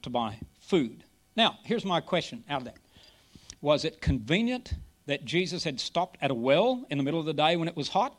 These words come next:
and by chance it happened to be that a, a woman arrives and she's got something to dip water out of the deep well for him?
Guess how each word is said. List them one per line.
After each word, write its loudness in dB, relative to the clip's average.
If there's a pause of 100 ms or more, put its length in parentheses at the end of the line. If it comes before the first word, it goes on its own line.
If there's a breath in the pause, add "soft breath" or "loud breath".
(440 soft breath)
and -2
by 2
chance 4
it -4
happened 0
to -2
be 4
that 0
a, 0
a 2
woman 2
arrives 2
and -2
she's -4
got 2
something 0
to 0
dip 0
water 2
out 2
of 0
the 0
deep 2
well 4
for -2
him? -2